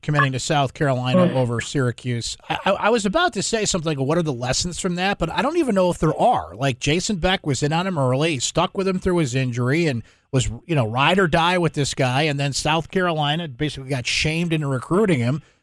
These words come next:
Speaker 1: They swoop in, they get him. And, you know, look, he, he made a decision, and he's an eighteen-year-old kid trying to figure out what to do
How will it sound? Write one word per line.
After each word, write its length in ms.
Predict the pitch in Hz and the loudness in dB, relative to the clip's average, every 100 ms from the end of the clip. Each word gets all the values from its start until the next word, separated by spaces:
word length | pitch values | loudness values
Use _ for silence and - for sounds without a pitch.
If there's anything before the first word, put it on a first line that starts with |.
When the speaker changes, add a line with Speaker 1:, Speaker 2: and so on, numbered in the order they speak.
| - | 0
Speaker 1:
They 160 | 196 | 2
swoop 360 | 214 202 196 - | 2 2 2 4
in, 180 | 156 180 | 2 4
they 160 | 202 | 2
get 240 | 202 254 226 | 4 2 2
him. 200 | 92 113 | -4 -8
And, 420 | 123 139 143 151 165 | -4 0 0 -2 -4
you 80 | |
know, 120 | 233 185 | -4 -2
look, 260 | 135 139 | -4 -6
he, 460 | 131 135 127 120 131 | -6 -8 -10 -12 -12
he 400 | 120 117 110 139 | -14 -18 -6 -2
made 220 | 135 147 | 0 0
a 40 | 160 | 0
decision, 560 | 156 - 156 151 220 | 0 0 0 0 -2
and 220 | 170 117 - _ _ - | -2 -6 -8 _ _ -6
he's 160 | 127 | -4
an 60 | 135 | -2
eighteen-year-old 580 | 143 - 156 147 147 127 | -2 -2 -6 -2 -2 0
kid 220 | 160 170 | -2 0
trying 180 | 156 135 | -2 -2
to 60 | |
figure 260 | - 139 143 | -2 -2 0
out 100 | 131 | -2
what 140 | 131 | -4
to 80 | 123 | -8
do 460 | 110 139 151 151 | -4 -2 -2 -4